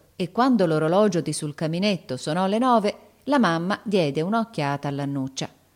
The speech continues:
Ella capì subito che cosa volesse dire, ma si voltò da un'altra parte e andò a rincantucciarsi dietro a una poltrona dove una signora ciarlava allegramente dicendo delle cose molto curiose. Ma a un tratto la mamma disse:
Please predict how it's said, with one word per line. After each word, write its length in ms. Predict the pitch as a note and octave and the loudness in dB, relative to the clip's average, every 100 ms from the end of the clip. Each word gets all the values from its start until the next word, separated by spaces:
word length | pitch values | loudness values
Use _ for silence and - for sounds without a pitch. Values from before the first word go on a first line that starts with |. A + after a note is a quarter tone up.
| _ _ _ - | _ _ _ -6
Ella 380 | F3 F#3+ C#3+ | 0 2 0
capì 260 | - D3 C3+ | -2 -4 -2
subito 460 | - B3+ F#3 - C3+ | 0 2 2 0 -4
che 160 | D3 | -6
cosa 280 | - C#3 C#3+ | -6 -6 -6
volesse 400 | C#3+ C3+ C3+ D3 | -4 -4 -4 -4
dire, 360 | C#3 C3 C3 - _ _ - | -4 -4 -6 -10 _ _ -4
ma 120 | D4+ | -2
si 140 | F4 | 0
voltò 320 | F4 F#4+ G3+ | -2 0 0
da 120 | G3 F#3+ | 2 2
un'altra 380 | E3+ D3+ - | 0 -2 -4
parte 520 | D#3+ D3 C#3+ - E3 - _ - | -4 -4 -4 -6 -8 -10 _ -2
e 80 | F3+ | 0
andò 360 | D#3 D3+ G3 | 0 2 4
a 40 | F3 | 2
rincantucciarsi 1200 | E3 E3 E3 G3+ G#3+ C4+ C4 D#4+ D#4+ D4 - D4 | 0 -6 -4 -2 -2 -4 -2 0 2 0 -4 -6
dietro 420 | G3+ A3 E3 D#3+ E3+ | 0 2 2 0 -2
a 60 | |
una 140 | F3 G3+ | -2 -2
poltrona 640 | D4 C#4+ A3+ G#3+ A#3 A3 | -2 0 0 2 0 0
dove 280 | F#3 F3 F3 | 0 0 0
una 160 | G3+ | 0
signora 540 | A#3 C#4 G#3+ F3+ F#3 F3+ | -2 0 0 0 0 0
ciarlava 580 | F3+ E3+ D#3+ D#3+ D#3+ D3+ | 0 -2 0 0 0 -2
allegramente 1000 | C#3+ D3 F#3 G3 C#3+ D3 - F3 - _ | -2 -2 -2 0 0 -2 -4 -8 -10 _
dicendo 480 | - G3 - C#3 C#3+ | -2 0 0 -2 -2
delle 280 | E3+ G3+ E3+ | 0 0 0
cose 340 | C#3 C#3+ D3 | -2 -2 -2
molto 380 | C3 B2+ B2 C#3 | -2 -4 -6 -10
curiose. 600 | - C#3 A#2+ A#2+ C3+ - _ _ _ _ _ _ _ _ | -6 -4 -4 -4 -6 -10 _ _ _ _ _ _ _ _
Ma 220 | F#3+ F3+ - | 0 0 2
a 120 | F#3 | 0
un 180 | A#3+ C4 | 0 2
tratto 580 | E3+ B2+ - - - - | 2 0 -4 -6 -8 -4
la 140 | G#3 | -2
mamma 380 | E3 C3 C#3 D#3+ | -2 -2 -4 -6
disse: 500 | D3 A2+ - - - | -6 -6 -2 -4 -6